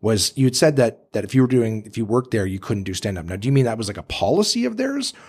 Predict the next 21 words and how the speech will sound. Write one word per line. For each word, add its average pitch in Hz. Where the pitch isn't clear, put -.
Or 151
was 139
it -
just 135
that, 123
like, 110
no, 117
if 92
you're 127
working 123
there, 110
there's 101
no 107
way 95
you're 90
gonna 82
be 82
able 113
to -
do 73
stand-up? -